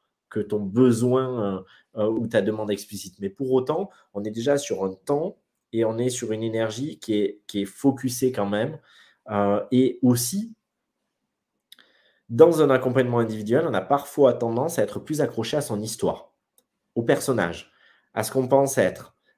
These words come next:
à ce qu'on pense être notre cursus. Alors que là, en fait, dans une dynamique collective, je pense souvent, et, et merci à, à tous mes amis belges qui m'ont permis de vivre ça, parce que les plus gros groupes que j'ai accompagnés en présentiel, ça a toujours été en Belgique,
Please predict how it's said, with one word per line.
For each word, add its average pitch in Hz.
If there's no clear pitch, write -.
à 101
ce -
qu'on 123
pense 135
être 139
notre 117
cursus. 117
Alors 110
que -
là, 139
en 120
fait, 143
dans 139
une 101
dynamique 127
collective, 110
je 117
pense 101
souvent, 156
et, 104
et 104
merci 123
à, 92
à 104
tous 151
mes 135
amis 127
belges 143
qui -
m'ont -
permis 120
de 123
vivre 110
ça, 160
parce 156
que -
les 208
plus 175
gros 147
groupes 165
que 120
j'ai 113
accompagnés 123
en 101
présentiel, 127
ça 127
a 98
toujours 170
été 151
en 143
Belgique, 117